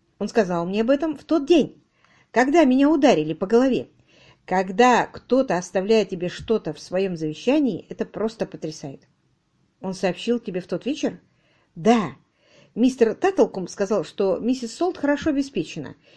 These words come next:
и ещё много всего. Насчёт того, что мы вместе или подняли его дело, и он хочет передать его мне. Конечно, Эмили Солт совершенно не касается, кому он его завещает, и он ей это сказал. Но мне всё равно хочется, чтобы она перестала к этому так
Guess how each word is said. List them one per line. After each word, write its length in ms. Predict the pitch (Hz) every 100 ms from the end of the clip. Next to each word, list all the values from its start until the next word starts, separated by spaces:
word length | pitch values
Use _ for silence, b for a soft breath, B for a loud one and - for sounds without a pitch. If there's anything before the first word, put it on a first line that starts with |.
| b
и 100 | -
ещё 240 | 247 233 294
много 260 | 285 185
всего. 400 | 160 - 156 135 b b b
Насчёт 280 | 233 285 294
того, 240 | 269 294
что 160 | 269 214
мы 160 | 226
вместе 460 | 202 202 190 - 196
или 180 | 185 175
подняли 600 | 226 262 202 196 185 185
его 220 | 214 190
дело, 380 | 185 247 277 254
и 200 | 202 175
он 220 | 185 185
хочет 340 | 180 196 185 180
передать 400 | 185 170 170 160
его 140 | 170
мне. 340 | 190 233 254 254 b b b b b b
Конечно, 440 | - 294 370 - 233
Эмили 380 | - 247 247
Солт 340 | 233 - 254 240
совершенно 420 | 240 233 269 254
не 120 | 254
касается, 600 | 294 330 339 208 160 -
кому 280 | 156 180 175
он 140 | 170
его 300 | 170 170 175
завещает, 600 | 170 214 240 - 240 151 - b b b b
и 120 | -
он 140 | 165 202
ей 160 | 277
это 120 | 285 320
сказал. 440 | - 381 233 131 - _ _ _ _ _ _
Но 140 | 160
мне 200 | 208 277
всё 140 | -
равно 260 | 285 277 233
хочется, 400 | - 269 - 185
чтобы 240 | - 175
она 160 | 180 185
перестала 480 | 185 185 - 254 254
к 60 |
этому 260 | 233 226 233
так 420 | 233 240 - 233